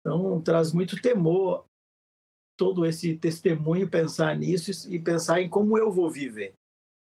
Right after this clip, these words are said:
E, ao mesmo tempo, me traz muito ânimo de, de me lançar também, porque essa promessa é pra nós, né? Embora nós vamos falar da igreja na próxima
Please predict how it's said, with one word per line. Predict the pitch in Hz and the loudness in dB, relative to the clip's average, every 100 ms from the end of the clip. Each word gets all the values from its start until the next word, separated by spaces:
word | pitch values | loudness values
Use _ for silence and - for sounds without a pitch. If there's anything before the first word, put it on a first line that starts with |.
| - | -2
E, | |
ao | 165 | 2
mesmo | 160 165 160 160 | 2 0 0 -2
tempo, | - 165 180 196 | 0 0 0 0
me | 196 | -2
traz | 190 175 175 160 | 0 0 2 2
muito | 185 - 226 196 | 0 0 2 4
ânimo | 233 269 175 123 107 _ _ _ _ _ | 4 2 0 -2 -8 _ _ _ _ _
de, | 160 - 143 165 196 233 - _ _ _ - | -14 -12 -2 0 0 -2 -8 _ _ _ -6
de | 165 | 0
me | 208 240 | 2 4
lançar | 269 349 - 269 381 | 2 0 0 0 0
também, | 392 170 139 110 - _ _ _ _ | 2 2 2 -2 -10 _ _ _ _
porque | - 156 - | -4 -4 0
essa | 156 160 160 | -2 0 -2
promessa | 151 135 131 - | 0 0 -2 -4
é | - | -2
pra | 160 220 | -2 0
nós, | 247 185 139 | 0 0 0
né? | 135 165 - _ _ _ - | -4 -8 -10 _ _ _ -6
Embora | 151 131 131 139 | -2 0 2 2
nós | 147 | 0
vamos | 131 151 | -2 -4
falar | - 135 131 139 143 - _ _ - | -2 0 2 0 -2 -14 _ _ -4
da | 143 143 | 0 0
igreja | 131 123 123 135 151 | 2 2 0 2 0
na | 147 | 0
próxima | 139 131 131 - 156 151 135 113 | -2 -2 -2 -2 -2 -2 -2 -2